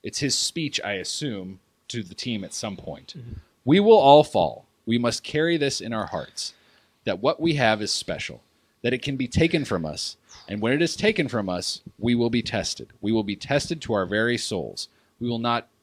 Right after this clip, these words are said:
Speaker 1: all be tested. It is in these times, it is this pain that allows us to look inside ourselves." I would normally play the clip of that,
Speaker 2: Mm-hmm.
Speaker 1: but it takes forever 'cause he's, like, weaving it with music and it's
Speaker 2: Sure,
Speaker 1: very
Speaker 2: sure.
Speaker 1: dramatic. The point is,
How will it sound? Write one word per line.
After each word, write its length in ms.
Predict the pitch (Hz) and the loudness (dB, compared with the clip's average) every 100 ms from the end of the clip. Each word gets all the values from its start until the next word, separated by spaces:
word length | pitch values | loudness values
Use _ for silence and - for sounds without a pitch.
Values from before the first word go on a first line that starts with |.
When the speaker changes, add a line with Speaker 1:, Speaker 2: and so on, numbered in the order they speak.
| _ | _
Speaker 1:
all 220 | 175 247 | 8 8
be 160 | 165 110 | 8 2
tested. 440 | - 80 - 71 - | -4 -12 -12 -16 -8
It 80 | 113 | -6
is 180 | 117 | -4
in 140 | 123 120 | -4 -4
these 260 | 160 220 | -2 -4
times, 380 | - 120 95 85 | -4 -6 -6 -6
it 80 | 90 | -8
is 160 | 92 98 | -8 -4
this 180 | 160 | -4
pain 480 | - - 160 104 78 - _ - | -2 0 2 0 -2 -10 _ -8
that 100 | 101 | -2
allows 320 | 104 110 107 | 2 2 0
us 120 | 107 | -6
to 100 | 104 | -10
look 320 | 101 110 113 | -8 -8 -8
inside 480 | - 104 98 92 90 | -12 -10 -8 -6 -6
ourselves." 460 | 80 - 64 62 - - | -8 -10 -12 -14 -10 0
I 160 | 143 | 2
would 260 | 156 135 123 | 2 0 -2
normally 280 | 196 196 156 | -2 -2 -4
play 180 | 156 | -4
the 80 | 139 | -6
clip 220 | - 147 | -6 -8
of 80 | 113 | -6
that, 240 | 82 71 - - | -10 -12 -16 -16
Speaker 2:
Mm-hmm. 180 | 135 127 123 | -16 -16 -10
Speaker 1:
but 100 | 123 | -6
it 140 | 120 117 | -6 -4
takes 240 | 156 147 | -2 -2
forever 360 | - 117 120 139 | 0 2 4 2
'cause 180 | 131 113 | -2 -6
he's, 160 | 110 | -4
like, 160 | 107 87 | -6 -6
weaving 380 | 90 107 110 110 | -6 -4 -4 -4
it 100 | 101 | -4
with 160 | 104 98 98 | -8 -8 -6
music 460 | 98 110 110 107 | -4 -2 -4 -6
and 100 | 98 | -6
it's 80 | 95 | -4
Speaker 2:
Sure, 80 | 147 | -2
Speaker 1:
very 160 | 117 113 | -2 -4
Speaker 2:
sure. 80 | 113 | -6
Speaker 1:
dramatic. 420 | 98 101 104 - _ _ _ | -8 -6 -6 -8 _ _ _
The 100 | - | -4
point 380 | 160 - 330 214 | -2 2 2 2
is, 420 | 120 - - - | -2 -8 -14 -16